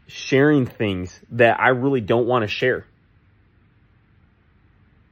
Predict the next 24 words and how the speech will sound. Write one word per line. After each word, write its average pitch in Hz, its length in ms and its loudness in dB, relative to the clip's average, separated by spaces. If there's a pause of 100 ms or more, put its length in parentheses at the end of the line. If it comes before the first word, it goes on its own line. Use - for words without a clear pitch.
(1700)
Right? 120 200 2
Things 139 220 0
like 127 180 2
I 113 60 4
want 117 280 2
to 117 40 -2
hold 117 580 2
inside 120 520 -2
and 107 100 -4
not 110 300 -2
have 113 180 -4
anybody 104 400 -6
find 92 400 -10
out 117 320 -2
about. 98 440 -4 (1400)
But 131 220 4
is 127 100 2
there 127 120 2
really 131 320 2
power 117 420 0
in 104 80 -4
holding 110 420 -6
that 90 200 -4
back? 90 340 -8